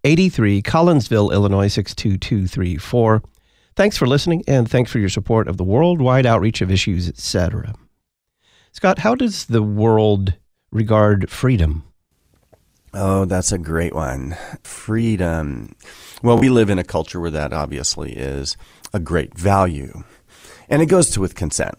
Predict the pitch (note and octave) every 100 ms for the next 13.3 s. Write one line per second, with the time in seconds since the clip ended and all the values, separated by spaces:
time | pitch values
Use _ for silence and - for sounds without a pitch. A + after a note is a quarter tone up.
0 | - E2 B1 - F2+ G#2 E2+ - - -
1 | B2 A2 F#2+ E2 D#2 - - D#2+ D2 -
2 | - C#2 - - - - - - - -
3 | - F3+ - G#3 E3+ A#2 E3 F#3 A#3 C4+
4 | B3 A3 F3+ D#3+ D3 G#3+ A2 F#2+ D3 -
5 | - - _ _ - - - - - -
6 | A#3 - F#3 F#3 F3+ - F#3+ F#3+ F3 A3
7 | D4 - - - F2+ - - - - _
8 | - - - D3+ D3 F#3 - _ B3+ A#3
9 | A3+ C#3+ F#4+ G#4 - - D2 - G#2 -
10 | C3+ A#2 B2+ - A2 F#2 G2 G3 G2+ F2
11 | F2 F#2 F2+ F#2+ F2 E2+ - - E2+ -
12 | F2 D#2 E2 B1+ - - F2 F2+ - F2
13 | E2 D#2 D2+